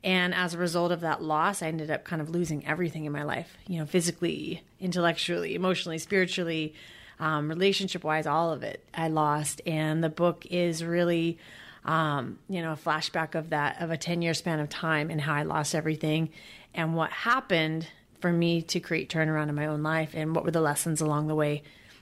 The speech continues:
that were so poignant for me. And, um, I, I, as a,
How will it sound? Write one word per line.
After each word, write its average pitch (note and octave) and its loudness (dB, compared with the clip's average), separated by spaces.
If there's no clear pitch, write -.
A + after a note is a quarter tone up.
that E3 0
were E3 -4
so - 2
poignant F3+ -2
for E3 -4
me. D3 -2
And, D3 -2
um, D3 -4
I, F#3 2
I, F#3 0
as G3 0
a, F3 2